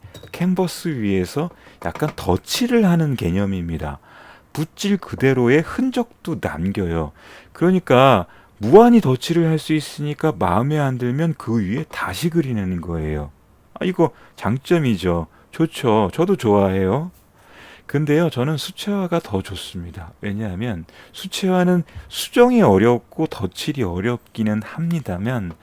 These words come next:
종이에 스며들고 그 스며드는 과정에서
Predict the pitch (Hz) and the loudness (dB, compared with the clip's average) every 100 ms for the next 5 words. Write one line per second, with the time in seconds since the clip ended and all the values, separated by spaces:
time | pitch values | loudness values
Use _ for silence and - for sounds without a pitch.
0 | - - - 92 120 165 190 196 196 196 | -18 -14 0 2 4 2 2 4 4 4
1 | 196 185 - - 214 208 208 202 190 190 | 2 -2 -10 -6 0 2 4 2 2 0
2 | 180 175 180 170 165 165 170 _ - 143 | 2 0 2 2 2 -2 -8 _ -4 -4
3 | - - 214 226 226 214 180 170 165 160 | -4 -2 2 4 4 2 0 0 0 -4
4 | 107 101 101 117 117 117 110 - 113 110 | -2 -2 0 0 2 2 0 -2 -2 0
5 | 107 | -2